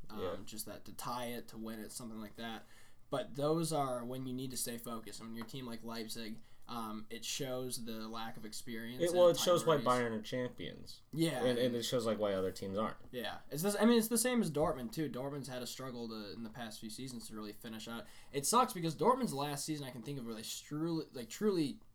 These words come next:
Speaker 1: had a strong finish to the season was Klaus last season.
Speaker 2: When they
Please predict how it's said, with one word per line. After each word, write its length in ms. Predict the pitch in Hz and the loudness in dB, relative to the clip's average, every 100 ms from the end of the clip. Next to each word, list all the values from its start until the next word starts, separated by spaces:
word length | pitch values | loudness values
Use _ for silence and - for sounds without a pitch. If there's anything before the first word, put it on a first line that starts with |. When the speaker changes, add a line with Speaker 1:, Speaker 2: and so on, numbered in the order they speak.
| - - - - - - | -20 -20 -20 -20 -20 -8
Speaker 1:
had 180 | 156 - | -6 -6
a 40 | |
strong 520 | - - 156 156 151 | -8 -2 2 4 2
finish 320 | 139 147 135 | -4 -6 -6
to 60 | 139 | -6
the 80 | 113 | -6
season 340 | - 143 143 | -2 -2 -2
was 100 | 107 | -6
Klaus 420 | - - 131 127 123 | -10 -8 -6 -6 -6
last 280 | 110 107 | -6 -6
season. 340 | - 107 107 110 | -6 -6 -2 4
Speaker 2:
When 240 | 113 107 | 4 4
they 160 | 101 98 | 2 0